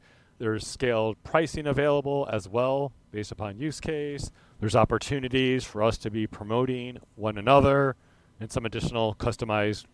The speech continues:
support based upon the individual partner and the programs that we may develop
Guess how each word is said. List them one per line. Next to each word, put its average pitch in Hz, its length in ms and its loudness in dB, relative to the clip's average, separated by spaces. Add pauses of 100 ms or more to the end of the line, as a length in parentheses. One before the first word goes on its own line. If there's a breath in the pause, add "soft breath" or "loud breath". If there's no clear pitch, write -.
(300)
support 107 580 4 (160)
based 117 260 2
upon 104 260 2
the 107 100 -6
individual 104 640 -2
partner 104 560 0 (320 soft breath)
and 107 100 -4
the 104 60 -2
programs 107 380 2
that 104 100 -2
we 101 100 -4
may 98 300 -4 (260)
develop 98 380 6